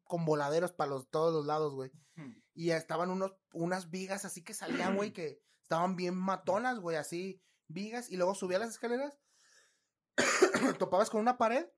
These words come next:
Speaker 1: y había como ladrillos, güey, como ladrillos sueltos, güey. Entonces, "Güey, ya bájense a la verga", porque se estaban sentando en las orillas
Speaker 2: No, se iban
Speaker 1: y
Speaker 2: a
Speaker 1: era el
Speaker 2: matar a la
Speaker 1: voladero.
Speaker 2: chingada,
Speaker 1: Sí,
Speaker 2: ¿verdad?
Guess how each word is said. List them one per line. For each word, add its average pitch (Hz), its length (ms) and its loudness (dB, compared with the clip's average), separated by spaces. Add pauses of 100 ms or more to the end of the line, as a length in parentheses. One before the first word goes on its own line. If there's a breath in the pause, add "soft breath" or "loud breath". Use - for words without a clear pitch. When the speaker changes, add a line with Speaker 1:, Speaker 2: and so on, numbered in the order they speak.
(160)
Speaker 1:
y 165 140 -2
había 156 240 2
como 170 360 0
ladrillos, 147 560 -2
güey, 123 220 -10 (440)
como 151 220 -4
ladrillos 143 360 -6
sueltos, 185 380 -14
güey. 143 140 -18 (400)
Entonces, 175 420 -2
"Güey, 220 280 2
ya 240 100 2
bájense 254 340 -2
a 208 40 0
la 170 80 0
verga", 214 280 -2
porque 156 220 -4
se 147 60 -10
estaban 165 320 -4
sentando 180 400 -8
en - 20 -8
las 185 160 -8
orillas 196 380 -4
Speaker 2:
No, 165 200 2
se 151 100 -4
iban 170 140 4
Speaker 1:
y 165 40 6
Speaker 2:
a - 20 8
Speaker 1:
era 185 120 8
el 196 60 2
Speaker 2:
matar 165 140 6
a - 20 4
la 170 100 4
Speaker 1:
voladero. 170 180 2
Speaker 2:
chingada, 311 280 4
Speaker 1:
Sí, - 60 2
Speaker 2:
¿verdad? 143 140 0